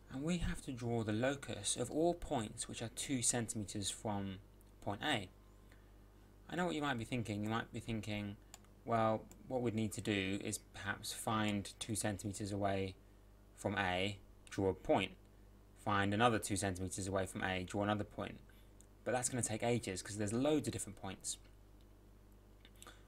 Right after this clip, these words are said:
What actually happens is that you end up with a circle. So what we need is a compass,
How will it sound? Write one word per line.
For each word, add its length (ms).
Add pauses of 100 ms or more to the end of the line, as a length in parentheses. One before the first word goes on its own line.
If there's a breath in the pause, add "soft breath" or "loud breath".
(120)
What 200
actually 260
happens 720 (560 loud breath)
is 200
that 80
you 140
end 200
up 200
with 360 (320)
a 40
circle. 460 (1300)
So 120
what 160
we 80
need 460
is 120
a 40
compass, 840